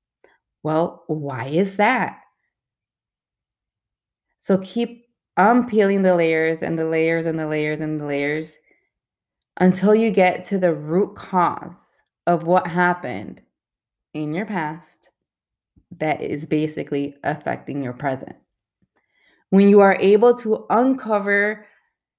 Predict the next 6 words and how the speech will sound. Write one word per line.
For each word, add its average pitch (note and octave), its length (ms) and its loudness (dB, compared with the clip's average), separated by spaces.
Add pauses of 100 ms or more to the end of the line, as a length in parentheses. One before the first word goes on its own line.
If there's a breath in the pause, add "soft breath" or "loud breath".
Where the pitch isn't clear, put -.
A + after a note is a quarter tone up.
(140)
the E3+ 360 2
root G3+ 340 0
cause G3+ 800 -2 (1300)
of F3 120 -2
that F3 180 4
experience F#3+ 840 -6